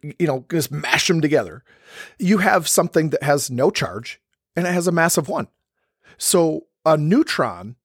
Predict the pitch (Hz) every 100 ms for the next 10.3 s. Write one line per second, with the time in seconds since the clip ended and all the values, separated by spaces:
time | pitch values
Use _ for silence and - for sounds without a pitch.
0 | _ _ 190 185 147 170 185 226 233 196
1 | - 220 247 156 - 156 135 123 165 170
2 | - - 180 156 - - 147 135 - 135
3 | 123 - 220 254 139 117 - 170 156 165
4 | 131 156 185 185 156 - 156 131 104 117
5 | - 302 294 - - _ _ _ _ -
6 | - - - 226 - 156 - 147 139 139
7 | 196 - 170 139 120 143 165 156 135 131
8 | 135 143 135 - 156 123 - - 151 160
9 | - - - 175 165 - 139 117 156 -
10 | - 85 92